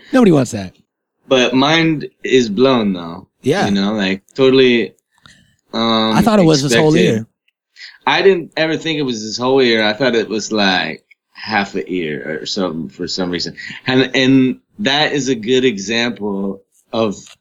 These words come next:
Speaker 2: two people right here with two different takes on it.
Speaker 1: Yeah.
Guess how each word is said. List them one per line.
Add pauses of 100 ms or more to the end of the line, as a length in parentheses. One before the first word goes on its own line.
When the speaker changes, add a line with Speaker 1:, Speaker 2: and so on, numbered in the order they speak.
(320)
Speaker 2:
two
people
right
here (380)
with
two
different (400)
takes
on
it. (260)
Speaker 1:
Yeah.